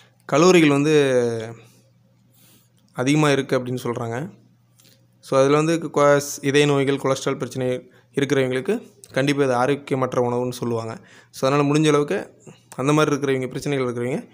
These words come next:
முடிஞ்ச அளவுக்கு நூடுல்ஸ் சாப்பிடாம இருக்கிறதே ரொம்பவும் நல்லது. அதே மாதிரி மு-, முடிஞ்ச அளவுக்கு வந்து நல்ல சத்துள்ள உணவுகளா நம்ம ப்ரிப்பேர் பண்ணி கொடுக்கறது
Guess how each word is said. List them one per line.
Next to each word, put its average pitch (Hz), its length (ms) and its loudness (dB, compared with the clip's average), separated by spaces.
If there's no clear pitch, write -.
முடிஞ்ச 151 260 4
அளவுக்கு 147 300 -2
நூடுல்ஸ் 135 320 -4
சாப்பிடாம 123 340 0
இருக்கிறதே 117 300 -6
ரொம்பவும் 120 320 -6
நல்லது. 113 260 -4
அதே 135 160 2
மாதிரி 151 180 2
மு-, 139 260 -2
முடிஞ்ச 165 240 2
அளவுக்கு 156 360 2
வந்து 143 160 -4
நல்ல 139 180 -2
சத்துள்ள 143 560 0
உணவுகளா 123 340 0
நம்ம 131 240 -2
ப்ரிப்பேர் 135 280 -2
பண்ணி 127 140 -6
கொடுக்கறது 120 400 -12